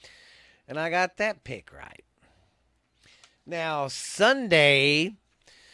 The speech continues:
<sighs> was another one of them games that Northwestern lost to Rutgers.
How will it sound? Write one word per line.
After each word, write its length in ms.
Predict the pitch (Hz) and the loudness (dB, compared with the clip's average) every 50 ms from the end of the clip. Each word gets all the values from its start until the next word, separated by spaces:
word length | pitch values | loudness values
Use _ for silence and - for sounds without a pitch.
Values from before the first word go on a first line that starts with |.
| - - _ - _ _ _ _ _ _ _ _ _ _ - | -20 -20 _ -20 _ _ _ _ _ _ _ _ _ _ -16
<sighs> 720 | 113 127 123 113 104 92 85 - - - _ _ _ _ | -14 -12 -12 -12 -12 -14 -14 -16 -18 -20 _ _ _ _
was 240 | - 120 151 147 135 | -10 -8 -8 -6 -6
another 480 | 151 139 135 151 160 170 165 180 175 165 | -8 -6 -4 -2 -2 0 0 0 0 0
one 180 | 156 160 160 | 0 -2 -2
of 140 | 160 160 147 | -4 -4 -4
them 520 | 143 156 156 156 151 151 143 135 127 113 _ _ _ | -4 -4 -4 -4 -6 -8 -12 -14 -18 -20 _ _ _
games 460 | - 139 143 147 151 156 160 160 143 110 | -6 -4 -2 -2 -2 -4 -6 -8 -10 -10
that 140 | 113 104 - _ _ _ _ _ _ _ _ _ _ _ _ _ | -12 -14 -14 _ _ _ _ _ _ _ _ _ _ _ _ _
Northwestern 680 | - 180 214 240 - - 175 190 202 - - - 151 135 | 0 2 2 2 2 2 2 2 2 2 -2 -6 -6 -2
lost 360 | 131 139 151 156 147 - - | 2 2 2 2 2 -2 -8
to 80 | 123 | -14
Rutgers. 760 | 107 98 98 113 139 156 - - - _ _ _ - - - | -12 -8 -4 -2 -2 -2 -4 -8 -20 _ _ _ -20 -20 -20